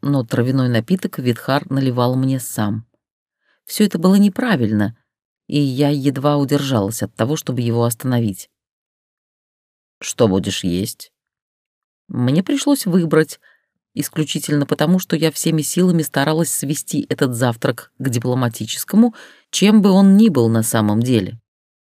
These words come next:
«Мой отец был влюблён в мать, когда она ещё была человеком»,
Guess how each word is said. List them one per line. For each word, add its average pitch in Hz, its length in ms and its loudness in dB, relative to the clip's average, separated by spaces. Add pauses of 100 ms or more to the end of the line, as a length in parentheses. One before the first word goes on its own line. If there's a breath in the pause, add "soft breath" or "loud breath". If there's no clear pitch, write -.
(640)
«Мой 147 280 6
отец 156 320 2
был 143 240 4
влюблён 135 460 2
в 117 100 0
мать, 151 320 2
когда 131 320 2
она 135 140 2
ещё 131 260 0
была 127 240 2
человеком», 120 720 -2